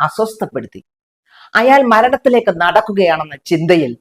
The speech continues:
ആ സ്നേഹത്തിന്റെ ഓർമ്മകളിൽ അവർ പിടഞ്ഞു. നഷ്ടബോധം, പ്രണയ ഓർമ്മകൾ, തങ്ങൾ വിവാഹം ചെയ്തിരുന്നെങ്കിൽ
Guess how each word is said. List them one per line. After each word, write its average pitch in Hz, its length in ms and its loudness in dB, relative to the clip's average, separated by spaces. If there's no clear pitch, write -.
ആ 190 160 2
സ്നേഹത്തിന്റെ 214 720 0
ഓർമ്മകളിൽ 165 680 0
അവർ 143 180 -4
പിടഞ്ഞു. 151 420 0
നഷ്ടബോധം, 208 720 0
പ്രണയ 233 380 2
ഓർമ്മകൾ, 160 500 2
തങ്ങൾ 233 360 0
വിവാഹം 247 600 2
ചെയ്തിരുന്നെങ്കിൽ 214 720 2